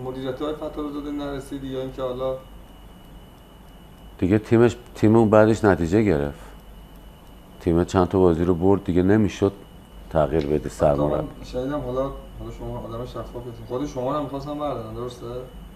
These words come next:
Speaker 2: منو می‌خواستن بردارن، ولی ساپینتو اجازه نمی‌داد. حریف ساپینتو نمی‌شدم. ولی دیگه اون دوره گذشته دیگه. می‌گم من یه زمانی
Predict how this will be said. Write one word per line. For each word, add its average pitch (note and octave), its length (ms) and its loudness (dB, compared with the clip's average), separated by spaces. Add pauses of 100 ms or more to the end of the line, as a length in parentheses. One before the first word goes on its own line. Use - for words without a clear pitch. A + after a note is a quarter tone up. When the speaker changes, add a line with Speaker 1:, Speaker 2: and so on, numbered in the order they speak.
(1080)
Speaker 2:
منو A#2 240 8
می‌خواستن A#2 500 6
بردارن، G#2 380 8
ولی G2+ 220 8
ساپینتو F2 600 2 (500)
اجازه E2+ 360 2
نمی‌داد. C#2 420 -2 (1080)
حریف E2 280 2
ساپینتو F2+ 520 2
نمی‌شدم. B1+ 520 -4 (600)
ولی A2+ 160 2
دیگه A2 240 2
اون A#2+ 140 6
دوره G2+ 280 4
گذشته E2 560 -4
دیگه. D2 160 -10 (840)
می‌گم F#2 240 6
من G#2 220 8
یه G#2+ 80 10
زمانی G#2 580 8